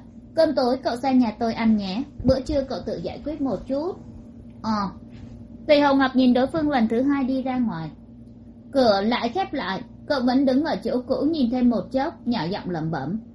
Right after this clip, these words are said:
"Bệnh thần kinh", nhưng mà khóe miệng lại vô thức cong lên. Buổi tối,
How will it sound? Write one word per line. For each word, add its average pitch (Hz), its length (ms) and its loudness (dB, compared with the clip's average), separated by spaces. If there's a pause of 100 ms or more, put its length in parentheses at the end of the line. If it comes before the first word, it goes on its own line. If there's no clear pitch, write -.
(100)
"Bệnh 240 220 0
thần 233 260 2
kinh", 262 320 4 (440)
nhưng 285 240 2
mà 240 240 2
khóe 220 140 0
miệng 269 340 0
lại 208 240 -6
vô 226 120 -2
thức 277 260 -6
cong 226 200 2
lên. 202 240 -2 (1500)
Buổi 233 240 4
tối, 233 360 2